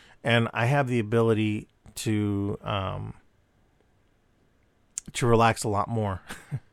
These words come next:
whenever I do something like this, because it's just like having a conversation with a friend. So I'd love to hear if any of you guys have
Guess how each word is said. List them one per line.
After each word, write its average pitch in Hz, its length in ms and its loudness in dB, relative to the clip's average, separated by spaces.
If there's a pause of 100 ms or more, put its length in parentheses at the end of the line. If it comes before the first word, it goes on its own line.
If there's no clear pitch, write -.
(600)
whenever 107 420 4
I 98 100 4
do 92 200 -4
something 92 320 -8
like 87 180 -8
this, 90 400 -12
because 95 540 -8 (140)
it's - 220 -8
just - 300 -6
like 101 180 -2 (280)
having 131 260 -2
a 131 40 -8
conversation 131 580 -2
with 113 120 0
a 113 60 -8
friend. 98 300 -2 (1080)
So 98 580 0 (1700)
I'd 131 120 2
love 143 300 8
to 139 100 6
hear 117 320 6
if 104 160 -2
any 117 140 2
of 104 80 2
you 104 120 0
guys 98 300 2
have 98 340 0